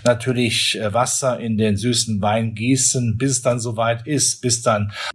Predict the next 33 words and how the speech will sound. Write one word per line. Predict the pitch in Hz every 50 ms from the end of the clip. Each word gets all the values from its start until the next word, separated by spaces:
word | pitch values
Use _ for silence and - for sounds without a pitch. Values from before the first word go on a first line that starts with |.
| - -
eine | 117 120 120 113 101
Durchimpfung | - 117 131 156 175 170 160 - - 139 143 135 131 - - 120 117 117 117
stattgefunden | - - 139 156 151 - 156 131 - - 123 117 110 101 98
hat, | 98 92
auch | - - 107 117
in | 120 117
Deutschland | 110 113 131 160 165 - - 123 104 101 101
zu | - - 117
einem | 98 107 110 104 104 104
Grad, | - - 95 98 110 127 120
dass | 127 113 113
man | - 120 110
sagen | 113 117 113 113 113
kann, | - 120 113 107
wir | 107 104
können | 107 - 123 123 120
diese | 113 104 98 107 101
Shutdown-Maßnahmen | - - 120 120 120 - 110 117 123 123 120 113 117 117 113 - - 120 110 110 110 104
auch | - 85 92 104 101 - - - - - - -
markant | 104 104 101 104 - 117 123 123 -
herunterfahren. | 110 90 101 127 156 151 131 101 104 - 98 87 87 - - - - - -
Das | - 95 - - - - -
wird | 117 131 123 - - -
noch | 131 123 113 - -
dauern. | - 113 123 135 131 110 92 85
Es | - - -
gibt | - 123 131
ja | 120
noch | -
andere | 82 123 160 160 135 123
Fragen, | - - - 104 107 107 120 117 120 117 - - -
zum | - - - 123 113
Beispiel, | 107 110 110 110 107 - - - 117 110 110 107 104